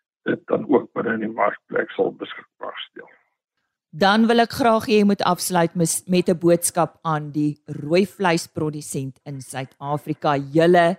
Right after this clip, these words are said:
Speaker 2: lede.
Speaker 1: Ja, wie wat, is my voorreg om met ons lede te kan praat en vir hulle sê,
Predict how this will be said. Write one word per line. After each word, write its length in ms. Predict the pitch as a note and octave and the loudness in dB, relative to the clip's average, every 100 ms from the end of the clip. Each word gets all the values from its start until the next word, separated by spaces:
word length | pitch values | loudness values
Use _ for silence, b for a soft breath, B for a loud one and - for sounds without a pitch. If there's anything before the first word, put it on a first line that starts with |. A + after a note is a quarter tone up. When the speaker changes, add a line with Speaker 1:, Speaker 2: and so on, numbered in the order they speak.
| _ | _
Speaker 2:
lede. 580 | D3 C#3 C3+ B2+ G#2 E2+ - _ _ _ _ _ _ _ _ _ | -14 -6 -4 -4 -6 -14 -20 _ _ _ _ _ _ _ _ _
Speaker 1:
Ja, 540 | B2 A#2+ C3+ C3 A#2 - _ _ - | -2 2 2 4 2 -2 _ _ -2
wie 200 | B2 C#3 | 2 4
wat, 200 | C#3 A#2+ | 4 4
is 160 | A2+ - | 0 4
my 180 | A#2 A2 | 2 4
voorreg 420 | - C3+ C3+ A2+ - | 2 4 4 2 -4
om 140 | A2 A#2 | -12 -2
met 180 | A#2 A2+ _ B B B _ | -2 -2 _ B B B _
ons 160 | A2+ - | -18 -6
lede 360 | A2+ A#2+ C3 | 2 4 4
te 100 | B2+ | 4
kan 220 | A2+ G#2+ A2 | 2 2 0
praat 320 | A#2+ A#2+ A2+ | 2 2 2
en 80 | A2+ | -4
vir 180 | - | -2
hulle 180 | A2 A2 - | 0 -2 0
sê, 180 | A2+ | 0